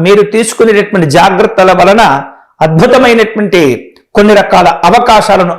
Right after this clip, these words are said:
అందిపుచ్చుకోగలుగుతారు. కేవలం ఆకస్మికమైనటువంటి లాభ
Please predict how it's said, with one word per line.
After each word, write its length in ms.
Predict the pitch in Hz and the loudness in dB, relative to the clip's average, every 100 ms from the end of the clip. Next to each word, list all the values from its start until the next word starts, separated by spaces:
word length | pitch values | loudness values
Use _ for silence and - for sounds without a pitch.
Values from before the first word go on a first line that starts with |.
| 165 | -2
అందిపుచ్చుకోగలుగుతారు. 1040 | 190 190 190 - 170 151 131 135 143 - - - _ _ _ _ _ - _ - | 0 0 -4 -4 0 0 0 -2 0 -2 -4 -18 _ _ _ _ _ -20 _ -2
కేవలం 400 | 214 262 285 262 175 208 262 - _ _ _ 180 | 2 4 2 0 -2 -4 -6 -10 _ _ _ 0
ఆకస్మికమైనటువంటి 1000 | 233 262 - - 262 262 240 226 - 226 165 | 0 0 -4 -4 -2 0 0 -2 -2 0 2
లాభ 160 | 175 | 2